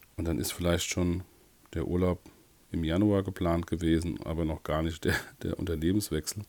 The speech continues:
Von daher müsst ihr halt gucken, wie er da in dem Vorgespräch auch mit umgeht. Im Grunde genommen muss man das sehen, wie man da, ähm, im Einzelfall entscheidet. Dann, das kann immer wieder passieren,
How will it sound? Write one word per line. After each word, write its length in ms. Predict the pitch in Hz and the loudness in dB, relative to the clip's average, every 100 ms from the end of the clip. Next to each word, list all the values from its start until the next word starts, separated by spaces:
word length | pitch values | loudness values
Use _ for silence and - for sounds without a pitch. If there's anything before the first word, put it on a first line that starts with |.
| - - - - - | -14 -18 -18 -18 -12
Von 160 | - 76 | -6 -2
daher 180 | 76 | 2
müsst 220 | 80 85 82 | 2 0 -2
ihr 60 | |
halt 140 | 73 - | -2 -4
gucken, 320 | 82 82 73 | -8 -4 -2
wie 80 | 76 | -2
er 80 | |
da 220 | 69 67 69 | -2 -4 -4
in 80 | |
dem 140 | 71 69 | -4 -8
Vorgespräch 720 | - 78 78 - - 69 - | -2 -2 -2 -4 -6 -6 -6
auch 280 | - - - | -10 -10 -8
mit 160 | 82 | -8
umgeht. 420 | - 76 67 69 - _ - - - - - | -6 -8 -8 -12 -16 _ -20 -20 -20 -18 -12
Im 80 | 71 | -6
Grunde 260 | 80 76 | -4 -4
genommen 300 | - 76 73 - _ _ - - - - - | -4 -6 -6 -10 _ _ -20 -20 -20 -20 -4
muss 180 | - - | -2 4
man 120 | 110 | 6
das 180 | 95 87 | 8 6
sehen, 500 | - 92 98 98 80 | 8 10 10 6 4
wie 100 | 87 | 4
man 180 | 92 90 | 6 6
da, 680 | 82 78 80 80 - - 78 | 6 6 4 2 -2 0 0
ähm, 200 | 78 - | 0 -2
im 160 | 80 80 | -4 -2
Einzelfall 520 | 78 82 82 - 76 | 0 0 -2 -2 -2
entscheidet. 600 | 65 - 67 65 64 - - - _ - - _ _ _ | -2 -6 -6 -6 -6 -12 -18 -20 _ -20 -20 _ _ _
Dann, 380 | - 104 160 - - - | 4 6 6 2 -8 -6
das 160 | 90 | -4
kann 160 | - 90 | 0 4
immer 200 | 95 90 | 6 6
wieder 180 | 92 92 | 8 6
passieren, 540 | 92 90 110 143 147 | 6 6 6 6 4